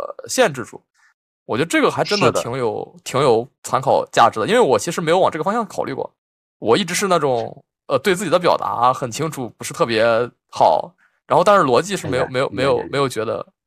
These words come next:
Speaker 1: 那个，因为咱们之前也总在聊说，大家会分成两种，一种是，呃，逻辑比表达要好一点，一种是表达比逻辑要好一点。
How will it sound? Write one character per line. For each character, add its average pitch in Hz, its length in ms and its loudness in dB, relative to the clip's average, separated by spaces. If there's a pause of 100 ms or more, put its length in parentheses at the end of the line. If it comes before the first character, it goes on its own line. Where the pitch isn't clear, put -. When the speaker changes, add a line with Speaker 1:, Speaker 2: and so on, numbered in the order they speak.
(140)
Speaker 1:
那 117 120 -10
个， - 80 -10
因 160 100 -2
为 160 60 2
咱 131 160 4
们 151 220 -2
之 156 120 -10
前 131 200 -2
也 127 140 -4 (200)
总 98 160 -10
在 123 100 4
聊 110 220 -2
说， 123 300 -2 (760)
大 127 100 2
家 135 260 4 (100)
会 - 120 -6
分 139 140 -4
成 131 100 0
两 117 220 2
种， 107 180 -2
一 123 80 -4
种 110 140 0
是， 113 280 -2 (280)
呃， 101 440 4 (120)
逻 120 180 2
辑 135 80 -4
比 123 100 -2
表 117 120 4
达 101 100 6
要 123 100 6
好 107 160 2
一 87 60 -2
点， 90 140 -6
一 120 40 -6
种 117 80 -8
是 107 80 -10
表 98 160 0
达 104 120 4
比 110 100 -4
逻 95 140 -2
辑 127 80 -2
要 123 100 6
好 92 160 0
一 101 60 -4
点。 - 120 -10